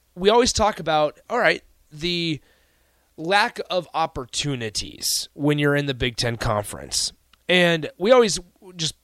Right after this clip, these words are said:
kinda throw that on there as a blanket statement, but never really have,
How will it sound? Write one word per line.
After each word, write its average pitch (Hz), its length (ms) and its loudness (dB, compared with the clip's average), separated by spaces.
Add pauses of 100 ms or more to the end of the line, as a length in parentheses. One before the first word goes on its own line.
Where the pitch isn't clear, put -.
(100)
kinda 147 200 0
throw 165 280 2
that 151 120 6
on 143 160 6
there 139 120 4
as 123 100 0
a 110 60 -4
blanket 120 380 -2
statement, 127 680 -2 (800)
but 185 280 0
never 214 260 0
really 190 220 4
have, 151 440 2